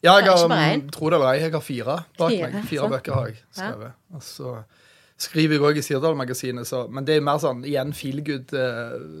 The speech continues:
Speaker 1: greier, så jeg bare synes det er kult. Så får jeg, eh, raljere litt, eller herje litt med hyttenaboer og
Speaker 2: Ja.
Speaker 1: utbyggere og, eh, ja, kjefte litt og svelle litt og tulle litt og,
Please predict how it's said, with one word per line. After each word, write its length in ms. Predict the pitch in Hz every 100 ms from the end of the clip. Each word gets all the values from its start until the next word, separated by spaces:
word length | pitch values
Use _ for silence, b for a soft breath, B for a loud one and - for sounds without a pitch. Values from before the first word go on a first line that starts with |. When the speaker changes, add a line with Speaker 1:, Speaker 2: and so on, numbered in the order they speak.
| 80 78
Speaker 1:
greier, 440 | - 127 143 214 190
så 140 | -
jeg 80 | 156
bare 120 | 147 127
synes 220 | 147 120
det 120 | 131
er 80 | 131
kult. 220 | 120 -
Så 260 | - - 135
får 380 | - 135 127 117
jeg, 40 | 113
eh, 180 | 110 113 _ _ _ _ _ _ _ _ -
raljere 440 | 123 120 113 127
litt, 180 | 120 -
eller 160 | 127 123
herje 340 | 139 117 127
litt 200 | 143 -
med 100 | 135
hyttenaboer 800 | 123 - - 135 120 123 120 120
og 480 | 123 117 110 113 120 127 _ _ _ - _ _ _ _ _ 180
Speaker 2:
Ja. 120 | 131 - _ _ 139
Speaker 1:
utbyggere 580 | - 131 - 127 127 120
og, 480 | 120 120 117 120 123 - 139 131 135 120 _ _ _ _ _ _ _ _ _ 127
eh, 880 | 117 113 110 113 101 _ _ -
ja, 100 | 127 123 - _ _ _ _ 190 170 _ _ 139 _ _ - _
kjefte 360 | - - - 135
litt 280 | 127 - -
og 60 | 139
svelle 260 | - 123 131
litt 140 | - 143
og 60 | 139
tulle 180 | 113 110
litt 220 | 113 -
og, 120 | -